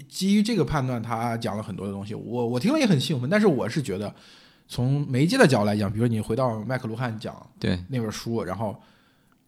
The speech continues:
Speaker 1: 从，从二十年代，就是二十年代可能是一个，呃，这个所谓的电台的，呃，
Speaker 2: 对。
Speaker 1: 黄金时期。
Speaker 2: 对。
Speaker 1: 但是等到电视这个东西
Speaker 2: 出来的时候，
Speaker 1: 出来之后，
Speaker 2: 嗯。
Speaker 1: 现代的印刷业效率提升上去之后，其实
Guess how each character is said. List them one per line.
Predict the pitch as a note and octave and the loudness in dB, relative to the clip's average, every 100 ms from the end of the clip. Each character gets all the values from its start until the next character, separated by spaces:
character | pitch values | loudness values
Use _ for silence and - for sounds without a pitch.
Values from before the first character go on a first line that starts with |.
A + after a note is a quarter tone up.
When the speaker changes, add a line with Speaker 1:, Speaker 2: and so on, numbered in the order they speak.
| - | -20
Speaker 1:
从， | - - - D3 A#3 A#3 - | -4 0 4 6 4 0 -10
从 | - C3 F3 | -8 -4 -4
二 | - G3+ | -2 -2
十 | D3+ | 0
年 | A#2+ A#2+ | -4 -6
代， | C3 A2 - - | -6 -8 -10 -14
就 | D#3 | -10
是 | C#3 - | -8 4
二 | B3+ | 6
十 | E3+ | 6
年 | C#3 | 4
代 | C#3 | -2
可 | A#2 | -4
能 | A2 | -8
是 | A#2 B2 A2+ | -8 -8 -8
一 | |
个， | G#2+ A2 G#2+ - | -8 -10 -12 -14
呃， | - A2 G#2 - _ - | -12 -10 -10 -18 _ -8
这 | A#2+ | -6
个 | A2 | -6
所 | G#2+ G2+ | -8 -10
谓 | G#2 | -10
的 | |
电 | G2+ D#3+ | -4 -4
台 | - G#2+ | -4 -8
的， | G#2+ A2 - - _ _ _ | -10 -12 -14 -20 _ _ _
呃， | C3 G#2+ | -12 -2
Speaker 2:
对。 | A2 F#2 | 0 0
Speaker 1:
黄 | F2+ B2+ | -2 2
金 | E3 | 2
时 | D#3+ A2 | 2 -4
期。 | - A2 G#2+ - | -8 -10 -10 -4
Speaker 2:
对。 | A2 G2 F2+ | -2 -2 -4
Speaker 1:
但 | - | 0
是 | F#3 G#3 F3 | 6 8 8
等 | D3+ | 4
到 | D3 | 2
电 | F3 A3+ F3+ | 4 4 2
视 | - F3 B2+ A2+ A2 - | 2 0 0 -2 -6 -6
这 | C3 | -4
个 | A#2+ | -2
东 | C3 | -2
西 | C3 A2 G2 - - | -2 -2 -4 -8 -14
Speaker 2:
出 | - A2 | -2 0
来 | G2 | 2
的 | |
时 | F#2+ | 0
候， | |
Speaker 1:
出 | F#2 | 2
来 | E3 | 2
之 | D3+ | 2
后， | G2 A#2 - | 2 2 0
Speaker 2:
嗯。 | - - - | -6 -20 -12
Speaker 1:
现 | - E3+ | -4 -2
代 | D3+ | 0
的 | B2+ | -2
印 | C3 | -2
刷 | B2 A#2 | -4 -6
业 | A#2 F#2+ - - | -6 -8 -12 -16
效 | - C#3 | -6 -4
率 | A#2 | -4
提 | A2+ | -6
升 | A2+ | -6
上 | A#2+ | -6
去 | A2 | -8
之 | G#2+ | -8
后， | A#2+ G2 - | -8 -10 -10
其 | - | -10
实 | C3 | -8